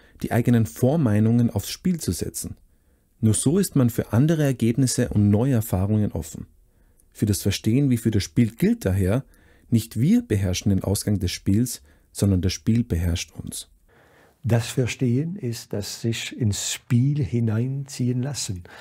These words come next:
Speaker 2: Äh, wir sind nicht Herr des Spieles. Ja? Gadamer sagt, Spielen ist, heißt immer gespielt werden. Ja?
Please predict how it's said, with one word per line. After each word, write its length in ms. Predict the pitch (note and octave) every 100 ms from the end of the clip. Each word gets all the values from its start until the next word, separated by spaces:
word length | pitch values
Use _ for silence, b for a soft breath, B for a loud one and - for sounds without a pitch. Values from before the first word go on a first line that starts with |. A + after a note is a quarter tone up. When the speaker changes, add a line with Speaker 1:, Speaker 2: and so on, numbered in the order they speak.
| B B B -
Speaker 2:
Äh, 60 |
wir 1000 | G#2+ G#2 G#2 A2+ A#2 A#2 A#2+ A2+ G2 C#3+
sind 200 | C3+ D#3
nicht 240 | C#3+ C#3 -
Herr 220 | D3+ E3+
des 140 | G#2 G2
Spieles. 520 | - F#2+ F2 - - B B B -
Ja? 240 | G2+ C#3 B B -
Gadamer 340 | A2 A2 B2+
sagt, 360 | A2 A#2+ A#2+ A3+
Spielen 420 | - A#2 C#3 D#3+
ist, 400 | - - - - _ - - -
heißt 240 | A#2 -
immer 220 | C#3+ C3
gespielt 600 | A#2 C3+ - G#3+ F3 F2+ A#2
werden. 480 | F#2+ E2 F#2+ A2 G#2
Ja? 160 | C#3+